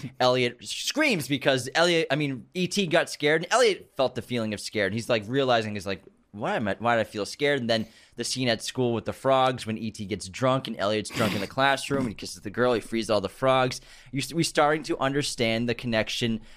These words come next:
between Elliot and E T, which is so great, but Spielberg's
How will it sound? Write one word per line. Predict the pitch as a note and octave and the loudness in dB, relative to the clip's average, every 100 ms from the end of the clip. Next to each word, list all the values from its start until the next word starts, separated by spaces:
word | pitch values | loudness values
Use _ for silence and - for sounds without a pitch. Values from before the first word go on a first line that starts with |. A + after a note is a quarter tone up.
| - | -8
between | A#2+ - B2 A#2+ A#2+ | -6 -4 -2 -2 0
Elliot | G#2 G#2+ G#2+ A2 _ | 0 2 0 -2 _
and | G#2+ G#2 G#2 F#2+ _ _ - | -2 0 -2 -4 _ _ -6
E | A#2 | -4
T, | G#2+ - E3+ D3+ | -4 -2 0 0
which | A#2+ A#2+ | 0 -4
is | A2+ | -4
so | - D#3 | 2 2
great, | A#2+ D3 F3 | 2 0 0
but | F3 A2 | -2 -8
Spielberg's | - - E3+ D3+ C#3+ A#2+ - | -12 0 0 4 2 0 -8